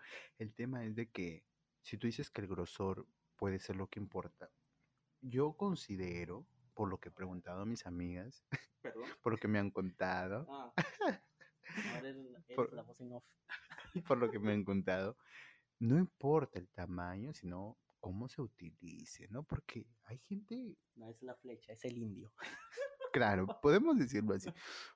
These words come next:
Speaker 1: porque yo, yo me he encontrado gente que se maneja tremendos trozos de carne y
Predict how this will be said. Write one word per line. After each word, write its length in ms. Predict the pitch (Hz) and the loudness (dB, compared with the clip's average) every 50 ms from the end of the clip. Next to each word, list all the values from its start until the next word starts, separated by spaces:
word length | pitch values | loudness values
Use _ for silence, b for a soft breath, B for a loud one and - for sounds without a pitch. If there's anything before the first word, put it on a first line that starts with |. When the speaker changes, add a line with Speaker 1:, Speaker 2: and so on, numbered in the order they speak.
| _ | _
Speaker 1:
porque 280 | - 117 104 - - 101 | -8 -8 -6 -6 -4 -4
yo, 180 | 98 107 135 170 202 214 220 - | -2 -2 -2 -2 -4 -6 -8 -10
yo 140 | - 107 107 | -10 -6 -4
me 80 | 127 151 | -4 -4
he 20 | |
encontrado 400 | 190 180 - 117 - 95 95 101 | -2 -4 -4 -4 -4 -4 -4 -4
gente 300 | 104 - 92 87 90 101 | -6 -6 -8 -8 -8 -8
que 100 | - - | -10 -10
se 140 | - - 85 | -10 -10 -10
maneja 380 | 87 82 78 80 82 - 87 | -10 -12 -14 -16 -12 -12 -12
tremendos 520 | - - - - 87 87 85 85 95 107 - | -12 -10 -10 -8 -8 -8 -8 -10 -14 -16 -16
trozos 380 | - - - - - 101 113 117 | -16 -16 -14 -12 -12 -12 -12 -12
de 80 | 101 | -14
carne 540 | 87 _ 92 87 - 85 85 90 87 90 113 139 | -16 _ -14 -12 -10 -10 -12 -12 -12 -12 -12 -12
y 260 | 143 - - - | -14 -14 -16 -18